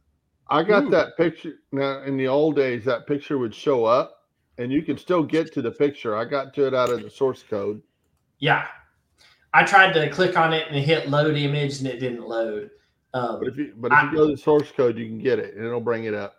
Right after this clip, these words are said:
Speaker 3: Yeah.
Speaker 2: Oh.
Speaker 3: Um, so I did, uh, I have seen one of these where the posted coordinates or the solved coordinates for a puzzle put you right in the middle of the interstate.
Speaker 2: Really?
Speaker 3: Yeah.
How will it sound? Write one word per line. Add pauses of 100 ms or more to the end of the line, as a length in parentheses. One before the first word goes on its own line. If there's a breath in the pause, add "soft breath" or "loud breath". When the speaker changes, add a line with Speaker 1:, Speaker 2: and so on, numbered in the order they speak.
(640)
Speaker 3:
Yeah.
Speaker 2:
Oh.
Speaker 3:
Um, (600)
so
I
did, (300)
uh, (760)
I
have
seen
one
of
these
where
the
posted
coordinates
or
the
solved
coordinates
for
a
puzzle (300 soft breath)
put
you
right
in
the
middle
of
the
interstate. (920)
Speaker 2:
Really? (560)
Speaker 3:
Yeah.